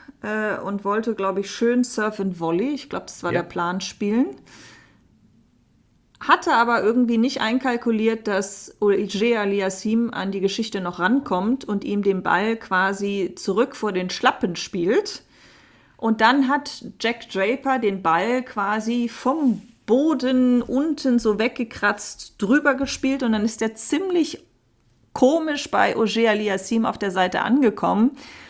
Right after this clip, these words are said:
Speaker 1: Und irgendwie beide Spieler dachten, dass quasi Jack Draper den Ball nicht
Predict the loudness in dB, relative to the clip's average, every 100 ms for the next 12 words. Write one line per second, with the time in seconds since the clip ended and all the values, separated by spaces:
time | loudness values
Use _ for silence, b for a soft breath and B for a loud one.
0 | B B -4 0 4 6 4 4 6 6
1 | 4 0 0 0 4 4 6 2 2 -2
2 | 2 4 4 2 2 2 -2 -10 -12 -6
3 | 0 0 0 -2 -2 -2 -4 -2 2 2
4 | 2 0 0 0 0 2 2 2 2 0
5 | -2 -14